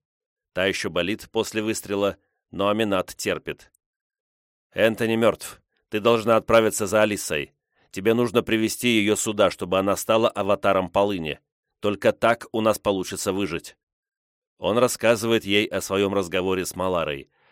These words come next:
о смерти Энтони, о том, что согласился сразиться с растением, и Аминат кивает. «Почему всё всегда заканчивается тем, что ты заключаешь союзы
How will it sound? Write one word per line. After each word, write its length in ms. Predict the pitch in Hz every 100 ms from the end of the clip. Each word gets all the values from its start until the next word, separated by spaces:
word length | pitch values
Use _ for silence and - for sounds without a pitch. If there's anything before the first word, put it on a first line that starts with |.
| -
о 120 | 95
смерти 460 | - 113 101 113 -
Энтони, 540 | 90 87 98 104 101 - _ _ _
о 140 | - -
том, 160 | 127
что 160 | 123 127
согласился 640 | - 107 113 101 131 120 120
сразиться 540 | 110 101 95 117 110
с 80 | 101
растением, 680 | 92 - 95 104 113 113 - _ _ _ -
и 100 | 98
Аминат 440 | 107 107 95 85
кивает. 560 | - 95 90 73 - _ _ _ _ _ _ _ _ _ -
«Почему 380 | 87 - 104
всё 260 | 127 - 127
всегда 360 | 117 120 107 110
заканчивается 760 | 110 - 113 104 107 101 110
тем, 240 | 95 120 127
что 160 | -
ты 120 | 110
заключаешь 600 | 117 107 110 - 113 104
союзы 500 | - 95 117 113 127